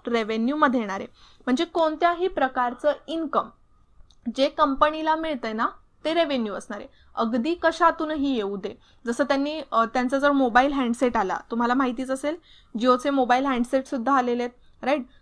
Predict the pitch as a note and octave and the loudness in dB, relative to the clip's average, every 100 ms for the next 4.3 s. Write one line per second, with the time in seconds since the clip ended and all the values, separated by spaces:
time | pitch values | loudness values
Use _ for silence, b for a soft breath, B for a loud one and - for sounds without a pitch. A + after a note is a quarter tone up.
0 | b B3+ C4 E4+ F4 D4+ C4 C#4+ D#4 E4+ | b -2 0 -2 0 0 2 2 2 -4
1 | - _ _ - A3 C4+ C#4 D4+ D4+ C4 | -8 _ _ -10 -4 -4 0 4 4 4
2 | D4+ D#4+ A#3 C4 C4 A#3 A#3 A#3 - - | -2 -4 -4 -4 -4 -6 -2 -2 -2 -6
3 | G#3 B3 A#3+ B3 D4 D#4 C#4+ B3 C4 B3+ | -8 -6 -4 -2 0 0 0 -2 -2 -4
4 | A#3+ A#3 | -6 -6